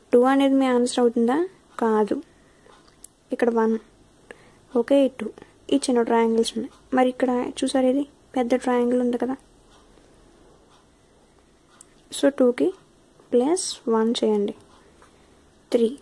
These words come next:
త్రీ అనేది మీ ఆన్సర్ అవుతుంది. Next problem. One, టూ,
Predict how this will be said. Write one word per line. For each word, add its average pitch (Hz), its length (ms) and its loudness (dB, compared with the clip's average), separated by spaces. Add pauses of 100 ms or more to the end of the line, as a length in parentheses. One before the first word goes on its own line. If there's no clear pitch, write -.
(680)
త్రీ 247 160 0 (140)
అనేది 240 340 0 (2250)
మీ 254 140 2 (140)
ఆన్సర్ 220 300 -2
అవుతుంది. 208 340 -4 (1600)
Next 269 340 -2
problem. 240 340 -4 (2250)
One, 247 200 2 (1500)
టూ, 269 80 6